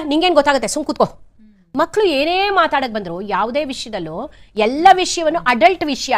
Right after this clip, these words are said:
ದೊಡ್ಡವರ ವಿಷಯ ಅಂತ ಮಾಡ್ಬಿಟ್ಟು ಮಕ್ಕಳು ಬಾಯಿ ಮುಚ್ಚಿಸ್ತೀವಿ. ಆದ್ರೆ ಒಂದು ಅರ್ಥ ಮಾಡ್ಕೊಳ್ಬೇಕು, ಹೊಟ್ಟೆಯಲ್ಲಿರುವ ಮಗುವಿನಿಂದ ಹಿಡಿದು ಹದಿನೆಂಟು ವರ್ಷ ವಯಸ್ಸು ತುಂಬುವವರೆಗಿನ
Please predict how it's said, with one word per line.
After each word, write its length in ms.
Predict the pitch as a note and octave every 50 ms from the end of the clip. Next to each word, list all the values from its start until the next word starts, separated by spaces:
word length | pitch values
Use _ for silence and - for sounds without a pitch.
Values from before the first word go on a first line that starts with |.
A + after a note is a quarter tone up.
| F#3+
ದೊಡ್ಡವರ 340 | G#3+ G#3+ A3 G#3+ D4 E4 E4+ E4+
ವಿಷಯ 260 | D4+ C#4 - - B3
ಅಂತ 120 | A#3 A3 G#3
ಮಾಡ್ಬಿಟ್ಟು 320 | G3 F#3+ F3+ E3+ - D4
ಮಕ್ಕಳು 280 | D4+ A#3 F#3 - A#3+ G#3
ಬಾಯಿ 160 | F#3 E3+ F3
ಮುಚ್ಚಿಸ್ತೀವಿ. 460 | F3 D#3+ - E3+ - - D3 B2+ - _ _ _ _ _ -
ಆದ್ರೆ 180 | G#3+ A3+ B3
ಒಂದು 280 | A3+ G#3+ A3 B3+ C4+ B3
ಅರ್ಥ 200 | A3+ - - G#3+
ಮಾಡ್ಕೊಳ್ಬೇಕು, 600 | G#3 F#3 D#3+ - F3+ D#3+ D#3 D3+ - C4+ F#4+ - - - - _ _
ಹೊಟ್ಟೆಯಲ್ಲಿರುವ 720 | - A#3 A#3 - - F#4+ G4+ G4+ G4 F#4 F4 E4 D#4+ D4+
ಮಗುವಿನಿಂದ 480 | C4+ B3 A3 G#3 G#3 G#3+ G#3 G3 G3 F#3+
ಹಿಡಿದು 320 | F3+ F3 E3 C#3+ D#3 G3 F#3
ಹದಿನೆಂಟು 480 | E3 F#3+ F#3+ F#3 A3 D4 F4+ G4 G#4
ವರ್ಷ 220 | F4+ F4 - - F4 D#4+
ವಯಸ್ಸು 420 | C#4+ C4 A#3+ B3 A#3 - B3+ A#3+
ತುಂಬುವವರೆಗಿನ 960 | - - - - B3 B3 C4+ C#4 E4 D#4+ C#4+ B3+ A3 G3 F#3 G#3 G#3 G#3 G3